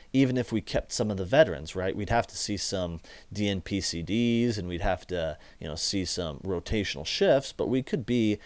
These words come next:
uh, three, four, five, even if we kept them. We just have to be pretty drastic about it.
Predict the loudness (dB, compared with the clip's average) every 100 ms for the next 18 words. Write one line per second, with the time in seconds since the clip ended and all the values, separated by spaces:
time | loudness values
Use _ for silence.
0 | -16 -20 -12 -8 -6 -6 0 2 2 2
1 | 2 4 6 6 6 2 -2 -10 -12 -2
2 | 0 0 -4 -8 -2 -2 0 -4 -2 -4
3 | -2 4 4 2 -6 -6 -2 -2 0 2
4 | 2 2 -8 -8 -8 -8 -10